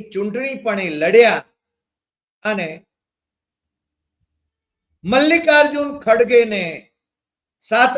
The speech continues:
હજાર આઠસો ને સત્તાણું અને શશી થરૂરને એક હજાર ને બોતેર મત મળ્યા, એટલે કે શશી થરૂર કોંગ્રેસની એ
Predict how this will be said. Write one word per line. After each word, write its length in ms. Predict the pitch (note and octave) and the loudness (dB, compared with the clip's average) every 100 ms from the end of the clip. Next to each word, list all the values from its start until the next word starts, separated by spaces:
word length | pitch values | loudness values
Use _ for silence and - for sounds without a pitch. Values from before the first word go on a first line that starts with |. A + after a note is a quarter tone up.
| B3 | -2
હજાર 180 | B3+ A#3+ | 0 0
આઠસો 420 | G#3 G#3 G#3 A3 A3 | -2 -4 -8 -10 -8
ને 60 | G3 F3+ | -8 -10
સત્તાણું 680 | F#3 - B3+ A#3+ F#3+ D#3 D#3+ | -12 -6 -4 -2 -4 -8 -10
અને 100 | E3 E3 | -12 -10
શશી 320 | F#3 - C4+ G#3+ | -10 -10 -10 -4
થરૂરને 540 | F#3 F3 E3 C#3 C3 B2+ _ _ _ - | -4 -4 -10 -12 -14 -16 _ _ _ -4
એક 260 | A3 A#3 A3 G3 | 0 0 0 -2
હજાર 200 | F#3 F3+ E3 | -2 -4 -6
ને 60 | D#3+ C#3+ | -10 -4
બોતેર 460 | E3 E3+ - A#3 G#3 D#3 D#3+ | -4 -4 -2 -2 0 -6 -6
મત 140 | E3 - C#3+ | -8 -8 -8
મળ્યા, 400 | F#3 F#3 D#3 D3+ | -2 0 0 -4
એટલે 280 | D3 - D#3+ E3+ | -10 -12 -12 -10
કે 80 | G3+ | -12
શશી 420 | G3+ D3+ - F#3 F#3+ | -12 -12 -12 -12 -8
થરૂર 340 | C#3+ C#3 B2+ B2+ _ _ _ _ _ - | -6 -6 -10 -14 _ _ _ _ _ -6
કોંગ્રેસની 920 | E3+ F3+ F#3+ A3 G#3+ - - D#3+ C#3+ D3 _ _ _ _ _ _ _ _ | -4 -2 -2 -2 -4 -6 -14 -18 -18 -20 _ _ _ _ _ _ _ _
એ 80 | E3 | -10